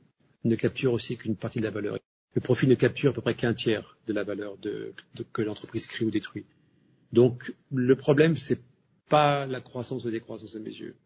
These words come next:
Et, euh, donc, le fait de se focaliser uniquement sur croissance, décroissance, ça crée des, des, ça crée des, euh, des distorsions. Donc,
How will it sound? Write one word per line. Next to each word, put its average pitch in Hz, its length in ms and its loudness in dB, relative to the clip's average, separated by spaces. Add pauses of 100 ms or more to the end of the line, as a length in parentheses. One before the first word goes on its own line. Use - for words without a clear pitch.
(400)
Et, 113 220 -4
euh, 110 160 -8
donc, 117 220 -6
le 131 80 0
fait 151 160 2
de 123 100 0
se - 120 -4
focaliser 143 440 2
uniquement 156 400 0
sur 127 140 -8
croissance, 131 420 -4
décroissance, - 760 -6 (480)
ça - 160 -8
crée - 240 0
des, 110 540 0
des, 120 260 -8
ça 113 140 -4
crée 127 200 0
des, 110 280 -2
euh, - 140 -6 (280)
des 117 140 -4
distorsions. 117 520 -6 (760)
Donc, 127 420 2